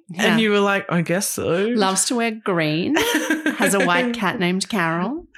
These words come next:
Speaker 1: Um,
Speaker 2: Is a bit cunty.
Speaker 1: <laughs>
Speaker 2: Um, <laughs>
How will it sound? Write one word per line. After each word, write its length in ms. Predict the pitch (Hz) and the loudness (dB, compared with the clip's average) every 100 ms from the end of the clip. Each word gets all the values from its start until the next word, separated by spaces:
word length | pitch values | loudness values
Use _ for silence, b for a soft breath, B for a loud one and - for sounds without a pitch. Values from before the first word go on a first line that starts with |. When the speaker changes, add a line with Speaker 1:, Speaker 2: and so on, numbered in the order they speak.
| - | -2
Speaker 1:
Um, 800 | 196 190 185 185 180 185 190 196 | 2 2 2 2 2 0 0 0
Speaker 2:
Is 80 | |
a 60 | 214 | 0
bit 220 | 214 - | 0 -2
cunty. 640 | - 185 190 233 254 302 349 | -2 0 0 0 2 2 0
Speaker 1:
<laughs> 120 | - | 0
Speaker 2:
Um, 1300 | 285 214 247 302 392 453 349 311 311 254 269 240 214 | 2 2 4 4 4 2 2 0 0 0 -2 -4 -4
<laughs> 100 | 226 | -6